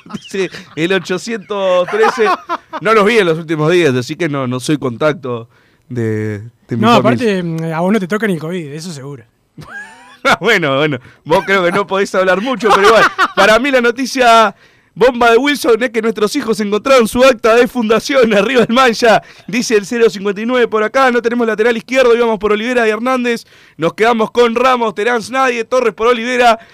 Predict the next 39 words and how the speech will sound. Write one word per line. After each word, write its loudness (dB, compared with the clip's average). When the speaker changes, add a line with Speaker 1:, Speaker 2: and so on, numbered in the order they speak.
Speaker 1:
coincido 0
con 0
Massa, 0
bajamos -2
calidad, 2
dice 2
Luis, 0
estoy -2
en -2
cuarentena, 0
re 2
manija 2
esperando 2
el -4
partido 0
de 6
Peñarol 0
como 0
si -8
jugáramos 2
la 0
final 0
de 0
la 4
Libertadores, 4
dice 4
el 2
ocho 4
cuatro 4
dos, 4
que 0
se -2
ve 0
que -6
no -6
tiene -2
mucho -6
para -4
hacer 2